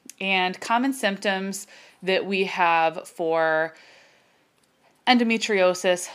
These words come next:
really, really common ones being abdominal pain, chronic pelvic pain, excessive hair growth sometimes, heavy and irregular periods,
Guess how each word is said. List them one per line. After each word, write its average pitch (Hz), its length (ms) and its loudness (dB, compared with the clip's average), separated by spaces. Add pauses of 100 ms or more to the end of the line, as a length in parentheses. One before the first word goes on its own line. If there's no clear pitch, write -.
(100)
really, 254 300 2
really 208 200 4
common 180 380 -2
ones 175 340 -2
being 175 320 -4
abdominal 208 540 0
pain, 190 640 -4
chronic 202 460 0
pelvic 180 420 -2
pain, 175 680 -4
excessive - 400 -8
hair 208 240 0
growth 196 280 2
sometimes, 185 720 -2
heavy 196 420 0
and 175 100 -4
irregular 175 460 0
periods, 175 800 -2